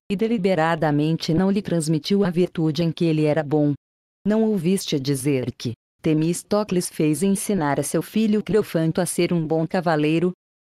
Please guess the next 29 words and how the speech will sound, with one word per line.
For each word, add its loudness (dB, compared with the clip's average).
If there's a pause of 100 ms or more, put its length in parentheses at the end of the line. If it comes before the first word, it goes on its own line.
(240)
Segundo 0
consta, -2 (140)
pelo -2 (280)
menos, 0 (140)
ele 2
ficava -2
de -2
pé, 0 (160)
ereto, 0 (120)
em 2
cima 0
dos 0
cavalos -2
e, -2 (160)
de 0
sobre -2
os -4
cavalos, 0 (140)
ereto, 0 (120)
atirava 0
a 2
lança, 0 (120)
e 2
muitas 2
outras -2
coisas 0
realmente 0
fantásticas -2
realizava, 0